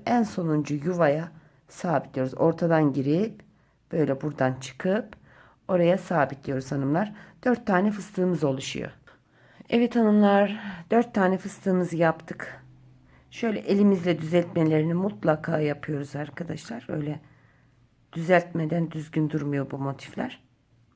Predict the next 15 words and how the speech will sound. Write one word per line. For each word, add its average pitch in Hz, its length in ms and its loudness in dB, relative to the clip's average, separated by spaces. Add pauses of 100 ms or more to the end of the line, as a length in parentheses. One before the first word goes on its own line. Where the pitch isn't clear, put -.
(540)
Bakın. 170 300 -10 (4000)
Böyleydi 185 440 4
yapım 156 340 0
aşaması, 160 520 -4
fıstıkların 156 640 -4
toplanışı. 160 760 -6 (1200)
Bir, 196 220 0
iki, - 260 -2
üç, - 300 -4
dört, 160 280 0
beş 196 180 0
tane 196 240 0
arkada, 208 420 -2
dört 226 240 -2
tane 202 300 -2